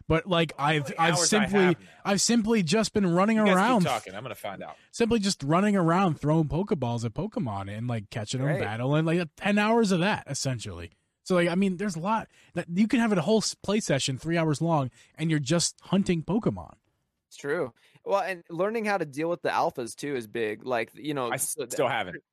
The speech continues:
Speaker 2: Still haven't.
Speaker 3: th-, well, and that's the thing is, I, I, I, dude, like, throughout my stream today, that was one thing that I was telling chat was,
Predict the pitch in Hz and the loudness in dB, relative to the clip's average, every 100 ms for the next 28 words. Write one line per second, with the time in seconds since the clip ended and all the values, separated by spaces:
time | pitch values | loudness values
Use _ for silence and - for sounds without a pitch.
0 | - - 120 101 82 - _ _ _ - | -16 -6 -2 -2 -6 -12 _ _ _ -12
1 | 147 - 185 208 208 175 185 196 247 202 | -10 -2 2 4 2 0 -2 0 0 2
2 | 151 139 - _ _ _ _ _ _ _ | 0 0 -6 _ _ _ _ _ _ _
3 | - 202 247 _ - 185 247 220 - 165 | -2 -2 -2 _ 0 2 2 -2 -2 -2
4 | 190 - 202 135 - 156 143 120 _ _ | -2 -2 -4 -4 -6 -4 -4 -6 _ _
5 | _ 165 196 214 185 143 - 196 285 185 | _ -4 0 0 -2 -6 -6 -6 -6 -6
6 | 127 123 147 160 165 170 160 151 143 - | -2 0 0 -2 -4 -6 -4 -2 -2 -4
7 | 160 131 - 160 196 143 135 131 120 120 | -6 -8 -6 -2 -2 -2 0 0 0 -6